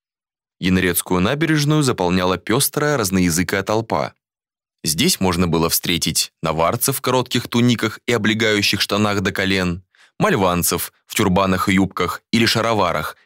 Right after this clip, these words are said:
из яркого шёлка, погонщиков верблюдов из пустыни Федеран в коричневых балахонах – и белоснежных бурнусах, высоких шведских мореходов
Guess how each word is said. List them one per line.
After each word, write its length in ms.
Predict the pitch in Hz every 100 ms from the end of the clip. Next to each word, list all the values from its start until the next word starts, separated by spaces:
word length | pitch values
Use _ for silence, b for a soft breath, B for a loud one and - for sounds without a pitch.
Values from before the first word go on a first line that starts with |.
| _
из 100 | 104
яркого 420 | 101 98 92 98
шёлка, 520 | 104 - 80 82 50 - _ _ _ _ -
погонщиков 640 | 90 90 87 - 95 95
верблюдов 500 | 120 147 185 120 92
из 140 | - -
пустыни 460 | 107 - 120 113
Федеран 480 | 113 123 143 143 85
в 40 |
коричневых 540 | - 90 95 - 98 92
балахонах – 800 | 85 78 - 82 110 143 - - _
и 60 | 92
белоснежных 760 | 85 85 80 85 90 87 101
бурнусах, 760 | 113 127 135 104 - 67 - - B B B
высоких 460 | - 95 98 98 147
шведских 500 | - 95 98 - 135
мореходов 720 | 123 147 - 85 80 73 -